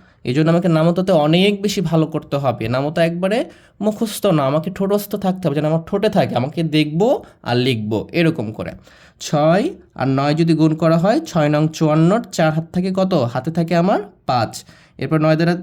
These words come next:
তিনকে গুণ করব, তিন নং সাতাশ, আর পাঁচে কত হবে? বত্রিশ। বত্রিশের দুই হাত থাকে তিন। নয় দ্বারা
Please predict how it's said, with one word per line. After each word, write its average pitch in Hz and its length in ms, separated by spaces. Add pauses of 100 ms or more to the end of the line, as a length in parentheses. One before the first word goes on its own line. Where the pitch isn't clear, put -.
(580)
তিনকে 160 300
গুণ 175 200
করব, 185 280
তিন 156 280
নং 160 160
সাতাশ, 196 600
আর 151 120
পাঁচে 160 340
কত 180 160
হবে? 151 300
বত্রিশ। 135 760 (460)
বত্রিশের 147 560
দুই 151 160
হাত 151 200
থাকে 170 260 (420)
তিন। 123 240
নয় 135 100
দ্বারা 160 200